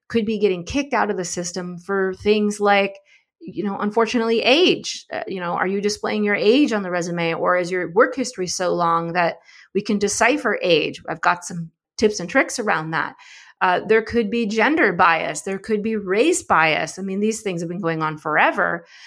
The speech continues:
but technology doesn't necessarily solve those things.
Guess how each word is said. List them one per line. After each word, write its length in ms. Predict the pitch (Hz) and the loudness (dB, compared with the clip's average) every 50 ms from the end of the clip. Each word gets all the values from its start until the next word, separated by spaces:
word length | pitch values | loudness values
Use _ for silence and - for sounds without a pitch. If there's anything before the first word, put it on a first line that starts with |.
| - - - | -20 0 4
but 200 | 214 208 196 - - - _ _ _ _ _ _ | 6 6 6 4 -2 -14 _ _ _ _ _ _
technology 560 | - 254 247 277 254 262 311 320 262 277 269 233 | -2 0 2 4 4 4 4 4 2 2 4 4
doesn't 260 | 226 220 226 233 - | 2 2 0 -2 -4
necessarily 580 | 214 214 214 220 208 - 208 196 190 175 165 | -4 -4 -4 -6 -6 -4 -4 -2 0 0 0
solve 400 | 165 - - 175 165 175 180 175 | 0 0 0 0 0 0 -2 -2
those 260 | - - - - - - | -4 -8 -8 -8 -8 -8
things. 340 | - 98 - - - - | -10 -10 -12 -14 -20 -20